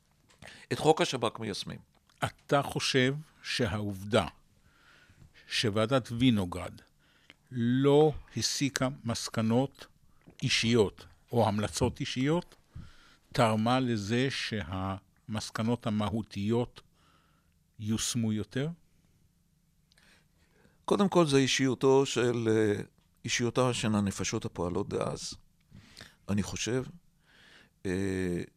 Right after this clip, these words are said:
Speaker 1: גם אולמרט, גם ברק, אה, אני חושב שחוק המ-, המל"ל פעל מאלף תשע מאות תשעים ותשע בלי חוק.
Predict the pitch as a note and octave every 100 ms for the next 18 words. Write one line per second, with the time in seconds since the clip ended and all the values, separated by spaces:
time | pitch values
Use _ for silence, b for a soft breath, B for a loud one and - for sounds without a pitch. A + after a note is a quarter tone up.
0 | - A2+ C3+ B2+ A2+ F#2 G2+ F2+ E2+ G2+
1 | - - - _ _ - F#2 F2+ F#2 F#2
2 | F#2 F#2+ F2+ - _ b b b b b
3 | b b b b b _ _ _ - A2+
4 | - A#2+ - - B2+ B2+ A#2+ A2 - C3
5 | B2 C#3 C#3+ C#3+ C#3+ C#3+ B2+ B2 - C3+
6 | B2 - - B2 A#2 C3 B2+ G#2 A2+ B2
7 | - - -